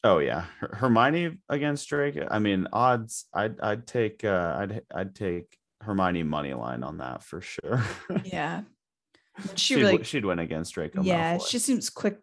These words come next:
Speaker 2: quick enough too. You know,
Speaker 1: Yeah.
Speaker 2: not just skilled, but, like, she could think fast,
Speaker 1: Yeah.
Speaker 2: faster than Draco.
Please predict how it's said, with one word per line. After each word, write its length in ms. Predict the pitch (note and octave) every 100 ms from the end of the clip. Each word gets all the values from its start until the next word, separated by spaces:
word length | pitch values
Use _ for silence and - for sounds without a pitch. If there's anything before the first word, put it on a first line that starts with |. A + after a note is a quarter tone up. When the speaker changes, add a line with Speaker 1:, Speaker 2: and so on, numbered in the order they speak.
| _ -
Speaker 2:
quick 200 | A#3 G3+
enough 300 | E3+ G#3+ -
too. 320 | F#3 A2+ G#2+ - _ _ _
You 100 | F#3
know, 120 | E3+ E3+
Speaker 1:
Yeah. 60 |
Speaker 2:
not 160 | E3+ F3
just 200 | F3+ -
skilled, 380 | - F3 F3 F#3
but, 180 | - -
like, 280 | C#3 - - _ _ _
she 140 | - F#3+
could 180 | - -
think 220 | F3+ F3+
fast, 480 | - E3+ - - - - _ _ -
Speaker 1:
Yeah. 140 | F3
Speaker 2:
faster 240 | - - -
than 240 | - -
Draco. 420 | - - - -